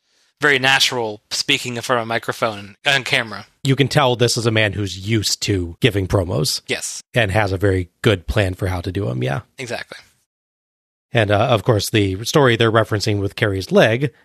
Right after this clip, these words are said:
Speaker 2: famously, is that after a serious motorcycle accident in nineteen eighty-six, his right leg was severely damaged, and doctors were ultimately unable to save his right foot and had to amputate it.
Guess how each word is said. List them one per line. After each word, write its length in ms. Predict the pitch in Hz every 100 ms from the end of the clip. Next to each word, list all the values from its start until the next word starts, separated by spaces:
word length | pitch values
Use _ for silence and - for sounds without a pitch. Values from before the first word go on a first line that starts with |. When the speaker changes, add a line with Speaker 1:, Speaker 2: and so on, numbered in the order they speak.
| _
Speaker 2:
famously, 640 | 127 107 98 - 107 107
is 160 | 113 95
that 200 | 110 104
after 300 | 123 - 107
a 80 | 104
serious 640 | - - 220 131 110 -
motorcycle 560 | 117 110 101 107 113
accident 500 | 113 95 - 117 104
in 140 | 123 104
nineteen 340 | 104 98 107
eighty-six, 640 | 101 92 - 147 123 - - _ _ _
his 180 | - 120
right 240 | 107 120 110
leg 220 | 107 101
was 200 | 101 -
severely 480 | 110 107 131 104 104
damaged, 560 | 104 95 95 117 - - _ _ _ _
and 120 | 123 110
doctors 360 | 117 - 113
were 160 | 104 139
ultimately 540 | 196 196 143 120 120 131
unable 360 | 151 143 123 113
to 80 | 107
save 260 | - 107
his 160 | 98 95
right 200 | 104 110
foot 320 | - 160 120 - _ _ _ -
and 100 | 123
had 180 | 117 110
to 140 | 131
amputate 460 | 104 - 92 98 95
it. 220 | -